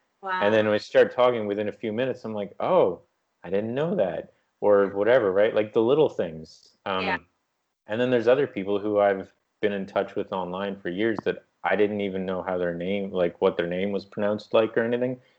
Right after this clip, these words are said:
Speaker 2: because I never had to say it, because we
Speaker 1: Right.
Speaker 2: never really talked.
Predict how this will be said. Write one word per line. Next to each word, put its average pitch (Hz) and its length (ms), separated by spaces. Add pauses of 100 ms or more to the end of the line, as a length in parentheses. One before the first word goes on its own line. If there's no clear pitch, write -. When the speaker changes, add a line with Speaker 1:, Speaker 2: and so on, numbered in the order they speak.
(140)
Speaker 2:
because 104 220
I 110 80
never 110 240
had 104 160
to 92 60
say 123 320
it, - 220 (480)
because 98 240
we - 60
Speaker 1:
Right. 98 80
Speaker 2:
never 98 180 (120)
really - 280
talked. - 520